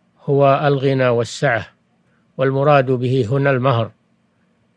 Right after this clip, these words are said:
"من لم يستطع منكم طولاً"، أن ينكح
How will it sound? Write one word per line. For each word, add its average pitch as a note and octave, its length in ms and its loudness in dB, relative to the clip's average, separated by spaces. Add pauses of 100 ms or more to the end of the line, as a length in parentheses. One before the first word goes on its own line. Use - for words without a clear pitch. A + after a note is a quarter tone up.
(200)
"من C#3 240 0
لم C#3 160 2
يستطع B2+ 480 -2
منكم C#3 400 -4
طولاً"، C#3+ 360 0
أن C3+ 260 -4
ينكح C#3+ 680 -2